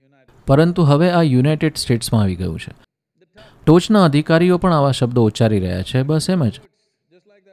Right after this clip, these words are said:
આંતરરાષ્ટ્રીય સમુદાયમાં જ્યારે તેઓ આવા શબ્દોનું ઉચ્ચારણ કરે તો ઘણી બધી રીતે તે આપત્તિજનક થઈ જાય છે, ખરું ને?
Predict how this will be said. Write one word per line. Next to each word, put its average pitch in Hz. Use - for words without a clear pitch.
આંતરરાષ્ટ્રીય 160
સમુદાયમાં 120
જ્યારે 139
તેઓ 147
આવા 127
શબ્દોનું 135
ઉચ્ચારણ 127
કરે 123
તો 156
ઘણી 143
બધી 208
રીતે 165
તે 160
આપત્તિજનક 147
થઈ 101
જાય 92
છે, 104
ખરું 160
ને? 107